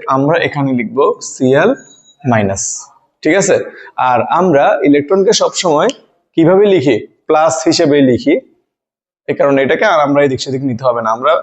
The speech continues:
এ-, এটা হচ্ছে আমাদের বিজারণ বিক্রিয়া।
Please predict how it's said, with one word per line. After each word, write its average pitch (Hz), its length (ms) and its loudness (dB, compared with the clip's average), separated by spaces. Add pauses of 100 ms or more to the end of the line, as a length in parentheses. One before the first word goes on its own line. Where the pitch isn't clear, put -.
এ-, 120 300 -2
এটা 151 240 0
হচ্ছে 170 180 -2
আমাদের 147 340 2
বিজারণ 139 360 2 (760)
বিক্রিয়া। 135 420 0